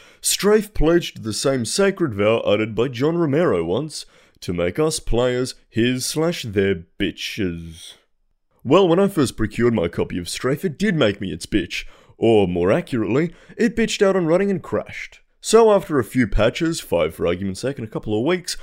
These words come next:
I wanted to see if I could strafe around the problem.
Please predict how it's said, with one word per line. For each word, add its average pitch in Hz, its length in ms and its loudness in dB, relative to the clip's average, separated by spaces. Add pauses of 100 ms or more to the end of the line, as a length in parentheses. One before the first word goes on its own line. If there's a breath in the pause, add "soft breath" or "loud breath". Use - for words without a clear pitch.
(180 loud breath)
I 208 140 2
wanted 175 360 2
to 160 80 0
see 135 220 0
if 131 140 -2
I 104 120 2
could 101 200 -6
strafe 190 640 0
around 120 320 0
the 117 60 -6
problem. 90 600 -4